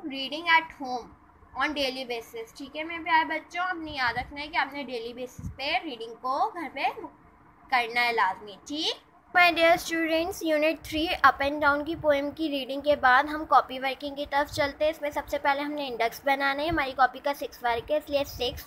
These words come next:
date to, twenty eight two thousand twenty, topic name up and down। इसके बाद हम बनाएंगे title, unit three poem up and down, date twenty eight two thousand twenty। ठीक प्यारे बच्चों, इसके बाद हमने words meaning की हेडिंग डाली इस तरह से proper lines में। हमारे पास five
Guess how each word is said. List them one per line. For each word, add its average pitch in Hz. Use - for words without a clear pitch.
date 240
to, 254
twenty 262
eight 262
two 277
thousand 254
twenty, 254
topic 247
name 311
up 262
and 233
down। 202
इसके 302
बाद 320
हम 339
बनाएंगे 330
title, 277
unit 311
three 285
poem 247
up 240
and 302
down, 233
date 269
twenty 277
eight 269
two 302
thousand 262
twenty। 220
ठीक 294
प्यारे 311
बच्चों, 311
इसके 339
बाद 320
हमने 330
words 247
meaning 277
की 302
हेडिंग 277
डाली 277
इस 330
तरह 294
से 349
proper 285
lines 214
में। 277
हमारे 349
पास 277
five 262